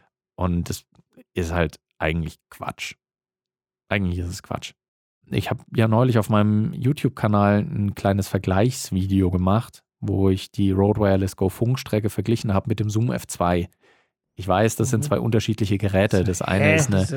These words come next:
Speaker 2: wieso
Speaker 1: Hä, macht
Speaker 2: vergleichst du die
Speaker 1: überhaupt
Speaker 2: zwei
Speaker 1: keinen
Speaker 2: Produkte?
Speaker 1: Sinn.
Speaker 2: Ist doch voll der
Speaker 1: <laughs>
Speaker 2: Scheiß.
Speaker 1: Äh, das, klar, das eine ist eine Funkstrecke und das andere ist ein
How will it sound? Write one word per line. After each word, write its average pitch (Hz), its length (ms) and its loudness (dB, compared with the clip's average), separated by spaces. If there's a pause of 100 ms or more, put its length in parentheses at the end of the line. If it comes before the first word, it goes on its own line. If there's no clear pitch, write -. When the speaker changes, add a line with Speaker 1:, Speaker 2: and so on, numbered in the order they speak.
(260)
Speaker 2:
wieso 131 240 -6
Speaker 1:
Hä, 107 240 -4
macht 104 60 -2
Speaker 2:
vergleichst 98 280 -2
du - 60 -6
die - 40 -2
Speaker 1:
überhaupt 110 260 -2
Speaker 2:
zwei 143 120 -6
Speaker 1:
keinen 117 220 0
Speaker 2:
Produkte? 117 200 0
Speaker 1:
Sinn. 117 120 0
Speaker 2:
Ist 117 160 -6
doch 123 80 -10 (180)
voll 165 180 0
der 135 240 4
Speaker 1:
<laughs> - 0 -
Speaker 2:
Scheiß. 156 680 -2 (680)
Speaker 1:
Äh, 127 340 4
das, 135 140 0 (140)
klar, 135 200 4
das 98 140 2
eine 98 180 2
ist 92 120 -4
eine 110 80 -4
Funkstrecke 139 580 0
und 107 140 0
das 101 100 -2
andere 110 400 2
ist 113 380 -2
ein 92 280 0